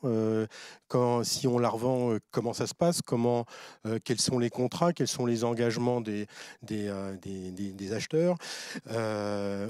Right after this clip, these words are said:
ou est-ce que c'est de l'autoconsommation ? Euh, voilà, c'était une première question, euh, une première question très, euh, très basique. Le, le, après, très vite sont venues des questions, euh,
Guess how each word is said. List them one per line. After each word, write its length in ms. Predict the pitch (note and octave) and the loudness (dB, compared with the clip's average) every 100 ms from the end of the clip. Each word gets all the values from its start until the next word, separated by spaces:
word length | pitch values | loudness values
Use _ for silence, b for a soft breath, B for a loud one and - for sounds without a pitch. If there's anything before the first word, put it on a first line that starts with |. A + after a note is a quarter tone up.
| - | -2
ou 220 | C#3+ C#3+ | 4 4
est-ce 120 | C3+ | 4
que 100 | - | -2
c'est 200 | A#2+ B2 | -4 -4
de 60 | A2+ | -4
l'autoconsommation ? 1200 | A2+ A2+ - G#2 G#2 A2 A2+ E3 E3+ F3+ F#3 - | -4 -4 -6 -6 -4 -2 0 2 2 2 -2 -6
Euh, 380 | B2 A2+ A2 G#2+ | -6 -4 -4 -6
voilà, 220 | B2 C3+ | -4 -6
c'était 340 | A2+ - - A2+ | -6 -10 -6 -6
une 120 | G2+ | -4
première 320 | - B2 B2+ | -4 -2 -2
question, 480 | - - E3+ E3 D3+ | -2 -2 2 4 4
euh, 160 | A#2 A2+ | 2 0
une 80 | G#2+ | -2
première 300 | A#2+ A2+ - | -2 -2 -4
question 280 | A2 E3 | -6 -4
très, 320 | D#3+ - B2+ A2+ | -4 -2 0 0
euh, 140 | G#2 B B - | -2 B B -4
très 140 | B2+ | -2
basique. 340 | B2+ A#2 - _ _ _ _ _ _ _ _ - - - | 0 -2 -8 _ _ _ _ _ _ _ _ -18 -16 -8
Le, 420 | A#2 A#2 B2 A#2+ B B B B | -2 2 2 0 B B B B
le, 560 | A2 A2+ A#2 A2 G#2+ G#2 | 2 4 6 6 4 2
après, 300 | A#2+ - D3+ | 0 2 2
très 200 | - C#3+ | 0 -2
vite 200 | B2 C#3+ | 0 -2
sont 180 | - A#2 | -2 -2
venues 240 | A#2 C3+ | 2 2
des 100 | A#2+ | 2
questions, 600 | G2+ A2 - C#3 C#3+ | 0 -2 0 2 4
euh, 40 | B2+ | 2